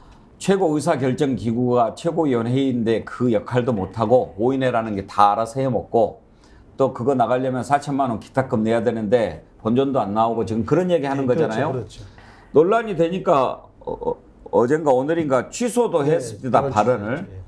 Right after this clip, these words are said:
Speaker 1: 뭐 취소한다고 그게 사라집니까?
Speaker 2: <laughs>
Speaker 1: 오인회가 있나요?
Speaker 2: 그 제가 전들 어떻게 알겠습니까? 근데 지금 공식 해명 그거잖아요.
Speaker 1: 예.
Speaker 2: 다섯 명의 의사결정이 김기현 대표, 뭐 박수영 원장, 그다음에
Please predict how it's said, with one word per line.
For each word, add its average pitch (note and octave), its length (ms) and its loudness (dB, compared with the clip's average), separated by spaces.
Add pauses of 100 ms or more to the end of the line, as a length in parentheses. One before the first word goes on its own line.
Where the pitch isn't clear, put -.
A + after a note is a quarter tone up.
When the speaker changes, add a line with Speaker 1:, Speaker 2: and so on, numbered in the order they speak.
(140)
Speaker 1:
뭐 C3 160 2
취소한다고 F3+ 680 -2
그게 C#3 200 0
사라집니까? D3+ 880 -2 (160)
Speaker 2:
<laughs> - 140 -14
Speaker 1:
오인회가 G3 460 4
있나요? D#3 500 -2 (380)
Speaker 2:
그 G3 60 -2
제가 G3 220 2 (140)
전들 E3 300 -2
어떻게 C#3 240 0
알겠습니까? G2+ 480 -8
근데 D#3+ 320 0
지금 D#3+ 160 -6
공식 F3 320 -2
해명 F#3 260 0
그거잖아요. B2 440 0
Speaker 1:
예. G2 200 0 (460)
Speaker 2:
다섯 F3+ 220 2
명의 G3 240 0
의사결정이 D3 520 0
김기현 C#3+ 400 0
대표, C3+ 400 -2
뭐 B2+ 140 -4
박수영 C3+ 440 0
원장, B2 520 -2
그다음에 B2+ 560 -2